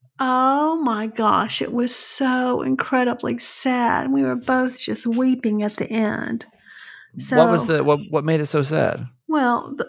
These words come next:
Speaker 1: the first part was, was funny because he was just kind of a free-for-all spirit and he was always in trouble. And he started going to the Catholic Church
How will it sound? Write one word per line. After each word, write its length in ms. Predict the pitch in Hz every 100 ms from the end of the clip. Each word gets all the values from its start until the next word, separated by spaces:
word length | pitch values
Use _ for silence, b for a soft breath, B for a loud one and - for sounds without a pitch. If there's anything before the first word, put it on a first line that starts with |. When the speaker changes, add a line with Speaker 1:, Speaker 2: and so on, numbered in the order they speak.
| -
Speaker 1:
the 100 | 247
first 320 | 262 - 403 -
part 300 | 240 208 226
was, 360 | 240 247 247 -
was 360 | 226 226 220 -
funny 380 | - 202 190
because 440 | 190 208 - 196 196
he 180 | 240 247
was 280 | 208 190 - b b b -
just 260 | - 214 -
kind 180 | 226
of 80 | 202
a 80 | 196
free-for-all 880 | - - 247 247 240 220 214 214 220
spirit 560 | - - 214 196 196 -
and 60 |
he 60 | 208
was 160 | 185 202
always 300 | 226 247 233
in 100 | 233
trouble. 460 | - 202 196 202
And 120 | 190 180 B B _
he 100 | 240
started 400 | - 254 285 277
going 240 | 233 220
to 60 | 202
the 80 | 208
Catholic 540 | 226 208 233 - 233
Church 540 | - 269 240 214 233